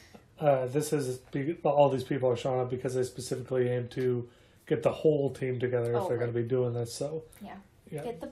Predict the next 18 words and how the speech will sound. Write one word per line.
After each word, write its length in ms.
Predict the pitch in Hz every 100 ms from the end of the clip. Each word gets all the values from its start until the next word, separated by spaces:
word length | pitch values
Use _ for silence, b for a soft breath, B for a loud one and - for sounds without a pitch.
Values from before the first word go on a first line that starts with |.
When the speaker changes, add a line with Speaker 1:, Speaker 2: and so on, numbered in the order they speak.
| -
Speaker 2:
band 480 | 320 349 370 370 349
back 320 | 285 262 240
together. 420 | - 240 226 214 202
Speaker 1:
Getting 280 | 202 180
the 40 | 202
band 400 | 202 233 262 233
together. 320 | 170 135 135
This 240 | 131 175
is 140 | 202 160
also 320 | 160 156 156
a 40 |
scene 580 | 135 - 147 143 143 143 - b b b -
that 160 | 156 135
has 100 | 127
become 320 | 131 151 131
such 240 | 120 131
a 40 | 127
meme. 580 | 127 147 143 135 131